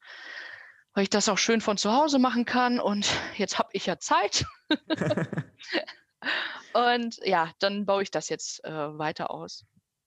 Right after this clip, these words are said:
Speaker 2: Okay, sehr, sehr spannend, ne? Also wie man von, äh, bis, vielleicht von dem, von zu Hause, vom Sofa aus,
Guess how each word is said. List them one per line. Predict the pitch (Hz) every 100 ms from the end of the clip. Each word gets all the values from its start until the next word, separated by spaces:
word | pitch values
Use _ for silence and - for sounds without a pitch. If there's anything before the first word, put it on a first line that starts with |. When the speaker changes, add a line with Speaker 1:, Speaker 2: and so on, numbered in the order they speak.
| _ _ _ _ _ _ _ - -
Speaker 2:
Okay, | 98 - 95 90
sehr, | - 101 104 -
sehr | 107 120
spannend, | 120 - 110 98 95
ne? | 120 160
Also | 113 113 104
wie | 117
man | 117 120 120
von, | - 120 123 120 117 -
äh, | 101 110 117 117 113 - - - _ _ _ -
bis, | 107 123 131 104
vielleicht | 123 120 120
von | 135
dem, | 127 123 110
von | 123 123
zu | 117 -
Hause, | 117 143 139
vom | 135
Sofa | 117 151 -
aus, | 120 127 131 -